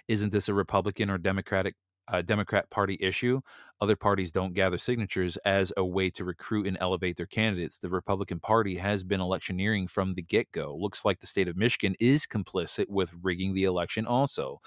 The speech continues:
How much of our tax money is funding their subversion? Where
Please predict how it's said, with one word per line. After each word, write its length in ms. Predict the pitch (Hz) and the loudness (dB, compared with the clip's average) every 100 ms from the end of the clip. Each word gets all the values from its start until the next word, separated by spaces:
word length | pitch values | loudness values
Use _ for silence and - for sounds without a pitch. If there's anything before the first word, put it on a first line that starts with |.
| - - - | -18 -16 2
How 120 | 175 | 4
much 200 | 208 170 | 4 4
of 80 | 123 | 4
our 100 | 101 | 2
tax 400 | - 90 87 - | 2 -2 -2 -2
money 300 | 92 92 104 | -2 0 -2
is 160 | 98 - | -4 -6
funding 400 | - 92 92 92 | -2 0 0 0
their 160 | 90 | -2
subversion? 720 | 90 90 82 85 85 110 120 - - - | 0 -6 -2 0 0 -2 -4 -8 -20 -2
Where 240 | 131 160 | 4 4